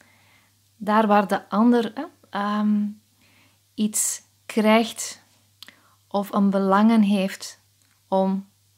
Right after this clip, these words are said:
in een situatie te blijven of in een relatie te blijven, omdat dat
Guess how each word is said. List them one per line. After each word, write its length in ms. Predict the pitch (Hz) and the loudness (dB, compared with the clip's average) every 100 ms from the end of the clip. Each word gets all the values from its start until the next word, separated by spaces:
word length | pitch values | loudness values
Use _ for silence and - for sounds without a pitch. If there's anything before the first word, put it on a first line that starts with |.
| _ _ _ _ _ _ | _ _ _ _ _ _
in 180 | 220 226 | 2 4
een 80 | |
situatie 880 | 220 226 214 196 196 208 - 214 190 _ - | 2 -2 -6 -2 -2 0 -4 -6 -8 _ -10
te 140 | 190 | -6
blijven 480 | 190 190 196 190 180 | -2 -2 -2 -4 -8
of 180 | 185 - | -10 -4
in 160 | 208 | 0
een 100 | 208 | 0
relatie 520 | 196 190 196 196 202 | 0 0 -2 -2 -6
te 140 | 196 180 | -10 -12
blijven, 580 | 180 185 185 180 185 - _ | -8 -6 -6 -8 -12 -14 _
omdat 440 | 202 196 196 196 - | -4 -2 -2 -6 -10
dat 320 | 180 - | -14 -14